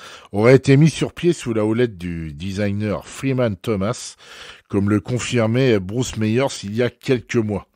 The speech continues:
Il disait, « Il faut maintenir l'ancien, construire le futur. Nous pensons que Meyers Manx y arrivera. Avec leur désir de respecter notre héritage, l'avenir sera plus brillant, plus heureux, plus ensoleillé que jamais.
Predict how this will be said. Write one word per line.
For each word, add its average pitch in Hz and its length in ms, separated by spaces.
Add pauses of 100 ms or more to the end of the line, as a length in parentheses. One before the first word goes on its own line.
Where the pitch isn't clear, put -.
(1080)
Il 113 100
disait, « 127 380
Il 131 40
faut 127 160
maintenir 147 540
l'ancien, 151 600 (220)
construire 143 420
le 123 100
futur. 131 540 (520)
Nous 104 120
pensons 131 460
que - 180
Meyers 123 560
Manx 131 420 (100)
y 113 140
arrivera. 107 480 (540)
Avec 95 300
leur 113 140
désir 135 420
de 110 100
respecter 120 560
notre 110 260
héritage, 113 680
l'avenir 107 400
sera 78 680
plus 113 160
brillant, 113 340
plus 110 280
heureux, 107 300 (380)
plus 135 200
ensoleillé 127 600
que 101 60
jamais. 87 340